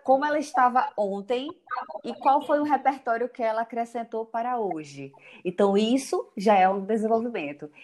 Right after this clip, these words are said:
E por pequeno que seja, por menor que seja, ele sempre deve ser comemorado.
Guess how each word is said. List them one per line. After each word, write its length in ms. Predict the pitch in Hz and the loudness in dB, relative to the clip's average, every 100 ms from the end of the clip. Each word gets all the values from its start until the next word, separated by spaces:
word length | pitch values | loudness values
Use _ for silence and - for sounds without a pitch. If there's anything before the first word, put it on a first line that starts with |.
| - - | -12 -6
E 80 | |
por 260 | 202 262 262 | 2 2 4
pequeno 440 | 285 285 311 381 | 2 2 0 0
que 80 | 392 | -6
seja, 460 | - 220 175 165 170 | -4 2 2 2 -4
por 180 | 214 202 | -6 -4
menor 300 | 196 220 - | 2 2 2
que 80 | |
seja, 500 | - 226 175 175 175 - | -2 -2 0 0 -2 -2
ele 120 | 196 | -4
sempre 320 | 196 254 262 | -2 -2 -2
deve 200 | 240 208 | -4 -4
ser 180 | 196 202 | -4 -8
comemorado. 800 | 202 185 190 196 165 143 131 147 | -8 -8 -4 -2 0 -2 -4 -12